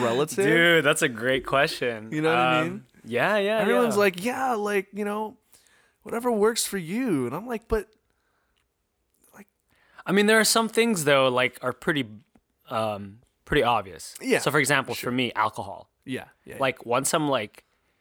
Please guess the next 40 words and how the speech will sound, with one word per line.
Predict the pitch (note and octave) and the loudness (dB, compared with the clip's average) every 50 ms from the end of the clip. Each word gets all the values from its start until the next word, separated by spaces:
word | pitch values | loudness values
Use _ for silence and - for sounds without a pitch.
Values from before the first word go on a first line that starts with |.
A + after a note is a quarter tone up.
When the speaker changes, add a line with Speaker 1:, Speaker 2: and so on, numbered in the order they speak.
| _ _ _ _ _ | _ _ _ _ _
Speaker 2:
that's, | _ C#3 C#3+ - - | _ -2 -2 -2 -2
that's | - C3+ D3 - | -2 -2 0 0
something | - D3+ C3+ C3+ B2 - | 0 0 -2 -4 -8 -8
I, | - G2+ A#2+ C3 A#2 | -2 0 0 0 0
I've | - A2+ A2 | -2 -4 -6
been | A2 | -4
struggling | F#2+ - - - D3 D#3 D3+ C#3+ A#2+ G#2+ | -6 -6 0 2 2 2 2 0 -6 -6
with | G#2 G#2+ G#2 G2+ - | -8 -8 -10 -10 -8
'cause | - A#2+ C3 | -10 -8 -6
it's | C3 C3+ B2+ | -6 -6 -6
Speaker 1:
Mm-hmm. | B2 B2+ | -4 -6
Speaker 2:
like, | A2+ G#2+ G2+ _ _ _ _ _ - | -6 -8 -10 _ _ _ _ _ -12
I | A2+ A2+ | -12 -8
come | - B2+ A#2 G2+ | -6 -6 -8 -6
from | - B2 A2 G#2 G#2+ G2 F#2 - | -6 -6 -6 -6 -10 -14 -14 -10
a | A2+ | -4
lifestyle | A2+ A2+ A#2+ B2 A2 - - A#2 A2 G#2+ G#2+ A2 A2 | 0 0 0 0 0 -2 -2 0 0 0 0 -2 -4
of, | G2+ F#2+ | -6 -8
like, | G#2+ G2 F#2+ F#2 - _ | -10 -10 -10 -12 -16 _
Speaker 1:
Yeah, | _ C#3+ C3 A#2 G#2 - | _ -6 -4 -4 -6 -10
sure. | _ - - A#2 A2+ - _ _ _ _ | _ -10 -10 -10 -10 -12 _ _ _ _
Speaker 2:
debauchery, | A2 A#2+ - B2+ A#2+ A#2+ A2 - - A2 G2+ G2+ G2+ G2+ G#2 _ _ | -10 -4 0 2 2 2 2 0 -6 -8 -6 -8 -10 -12 -14 _ _
and | B2 A#2 | -6 -4
now | B2 B2 A#2 | -2 0 -2
I'm, | A2+ A2 | -2 -4
like, | G#2 G#2 - | -6 -10 -8
trying | - - A#2 A2+ | -6 -4 -4 -4
to | A2+ | -4
be, | G#2+ G2 A2 G#2+ G#2 G2+ G2 _ _ _ _ _ _ | -6 -8 -8 -10 -10 -12 -16 _ _ _ _ _ _
Speaker 1:
Mm-hmm. | - C3+ C3 C3+ B2+ B2 B2+ | -18 -16 -14 -14 -14 -14 -12
Speaker 2:
trying | - - C#3 C3 | -4 -2 -2 -2
to | A2+ | -2
enjoy | A2+ A#2 G#2+ G2+ A2+ B2+ B2 B2+ B2 A#2 A2+ A2+ - | -4 -6 -6 -4 -2 0 2 2 2 0 -2 -4 -4
alcohol | G#2 A2 A2+ A#2 - A#2+ A2+ A2 G2+ | -2 -2 -2 -2 -4 -6 -6 -6 -6
in | G2+ G2+ | -8 -8
moderation. | A#2 A#2 G#2+ G2 G2 G#2+ A2+ A#2+ - - A2+ G2+ G2 G2 G2+ A2+ | -6 -6 -6 -6 -6 -8 -8 -8 -8 -10 -12 -14 -16 -18 -16 -12
Speaker 1:
Mm-hmm. | C#3+ C#3+ C3 C#3 C3 C3+ _ _ _ _ _ | -12 -12 -10 -12 -14 -16 _ _ _ _ _
Speaker 2:
It's | - A2+ - - | -12 -10 -10 -10
difficult | G2 A2 B2+ - - _ - G2+ - - _ _ _ - | -10 -12 -14 -14 -14 _ -14 -14 -14 -16 _ _ _ -12
Speaker 1:
Mm-hmm. | C3 B2+ B2+ | -12 -10 -10